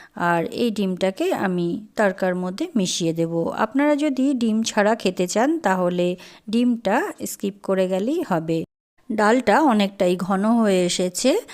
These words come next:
আর এই সময় আমি এখানে ভেজে রাখা ডিমগুলো এর মধ্যে মিশিয়ে দিচ্ছি। এইগুলোকে আমি সবগুলো দিয়ে ডিমগুলো খুব ভালো করে ডালের সাথে মিশিয়ে নেব।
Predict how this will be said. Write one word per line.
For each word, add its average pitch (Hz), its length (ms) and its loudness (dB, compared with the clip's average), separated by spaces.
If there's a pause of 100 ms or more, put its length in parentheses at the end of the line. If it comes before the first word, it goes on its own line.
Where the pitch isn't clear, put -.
(440)
আর 165 100 2 (200)
এই 269 60 2 (120)
সময় 208 320 2 (140)
আমি 185 160 -2 (100)
এখানে 180 260 -4 (100)
ভেজে 226 300 2
রাখা 240 200 0 (100)
ডিমগুলো 196 480 0 (200)
এর 180 160 0
মধ্যে 202 240 -4 (140)
মিশিয়ে 175 440 -2
দিচ্ছি। 175 440 -6 (760)
এইগুলোকে 208 420 -2 (100)
আমি 202 160 -2 (120)
সবগুলো 185 420 -2 (160)
দিয়ে 190 220 0 (180)
ডিমগুলো 180 500 0 (380)
খুব 302 120 0 (140)
ভালো 240 200 4 (100)
করে 233 160 4 (120)
ডালের 202 320 0
সাথে 202 200 -2 (140)
মিশিয়ে 196 460 -2
নেব। 180 180 -4